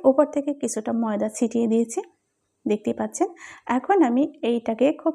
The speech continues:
সুন্দর একটি রুটির শেপ দিয়ে নেব, তবে রুটিটা কিন্তু আপনার রেগুলার রুটির মতো হবে না, তার থেকে একটু পুরুত্ব হবে। খেয়াল রাখতে হবে আপনার রেগুলার যে রুটি তৈরি করেন বাসায়, সেরকম না, একটু পুরুত্ব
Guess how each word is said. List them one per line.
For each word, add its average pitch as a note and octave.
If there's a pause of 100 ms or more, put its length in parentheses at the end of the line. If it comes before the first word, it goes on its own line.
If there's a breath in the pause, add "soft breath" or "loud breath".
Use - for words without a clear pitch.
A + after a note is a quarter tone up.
(120)
সুন্দর D4+
একটি A3
রুটির A3
শেপ G#3 (100)
দিয়ে G3+
নেব, G3+ (440)
তবে G#3+
রুটিটা A3
কিন্তু A#3+ (520 loud breath)
আপনার A3
রেগুলার C#4
রুটির D4+
মতো D4
হবে D4+
না, A#4 (140)
তার G#3+
থেকে A#3+ (180)
একটু E4+ (120)
পুরুত্ব G#3 (100)
হবে। G3+ (460)
খেয়াল A3
রাখতে -
হবে A#3+ (420 loud breath)
আপনার A#3 (100)
রেগুলার C4+
যে D#4
রুটি A3+
তৈরি G#3
করেন A3 (100)
বাসায়, B3+ (220)
সেরকম G3+
না, - (340)
একটু B3+ (100)
পুরুত্ব G#3